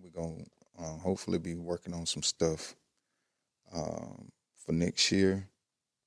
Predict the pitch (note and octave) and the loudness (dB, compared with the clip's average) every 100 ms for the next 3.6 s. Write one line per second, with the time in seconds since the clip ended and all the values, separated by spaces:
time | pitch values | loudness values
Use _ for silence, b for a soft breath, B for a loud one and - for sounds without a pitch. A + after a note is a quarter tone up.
0 | _ _ - F#2 G#2 A#2+ - D#2+ - _ | _ _ 2 6 6 8 8 6 2 _
1 | _ _ _ _ _ - A2 G#2 G2 F#2+ | _ _ _ _ _ 2 12 12 12 12
2 | G#2 G2 F#2 F2+ F#2 - D#2+ - - F2+ | 10 8 8 6 8 8 10 8 8 6
3 | F2 - - F2+ F2 F2+ | 4 -8 -14 -10 -10 -10